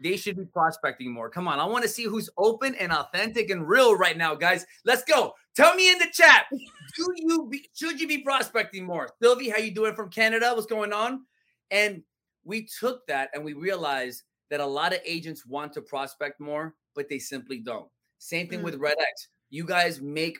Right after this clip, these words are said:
Speaker 1: prospecting so easy for agents. And so many agents, right, are like, "Andy, I have the tools. I have Red X. All I gotta do is just press the dial button and the
Speaker 2: <laughs>
Speaker 1: dialer dials for me now,"
Speaker 2: <laughs>
Speaker 1: right?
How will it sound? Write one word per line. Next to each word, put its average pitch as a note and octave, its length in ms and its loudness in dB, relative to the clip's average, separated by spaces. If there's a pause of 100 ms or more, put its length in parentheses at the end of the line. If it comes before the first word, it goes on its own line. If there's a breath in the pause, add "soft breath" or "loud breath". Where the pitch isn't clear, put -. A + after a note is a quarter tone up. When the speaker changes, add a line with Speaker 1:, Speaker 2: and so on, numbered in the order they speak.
Speaker 1:
prospecting C#3 760 -6
so E3+ 580 -6 (100)
easy F3+ 480 -8
for C3+ 200 -10
agents. D3 600 -6 (380)
And C#3+ 200 -6
so F#3 400 -4
many G3 420 -6
agents, D#3+ 680 0
right, F3+ 320 2 (400)
are D#3 140 0
like, D3+ 380 -2
"Andy, F#3 380 -4
I D3+ 80 -2
have E3+ 240 -4
the F3 80 -10
tools. E3 520 -2
I D3+ 100 -2
have E3 180 0
Red E3 180 0
X. E3+ 260 -2
All E3+ 200 -2
I F3+ 40 -2
gotta E3 280 0
do D#3+ 220 -6
is D3+ 100 -6
just - 320 -8
press E3+ 360 -2 (260 soft breath)
the D#3+ 100 2
dial E3+ 440 2
button C3 420 -2
and C#3+ 140 -4
the D3 60 -2
Speaker 2:
<laughs> C#3 120 -10
Speaker 1:
dialer E3+ 400 0 (260)
dials E3+ 420 2 (100)
for F3 280 -4
me D#3 200 -4
now," A#2 340 -4
Speaker 2:
<laughs> G2+ 40 -12
Speaker 1:
right? C3+ 260 -2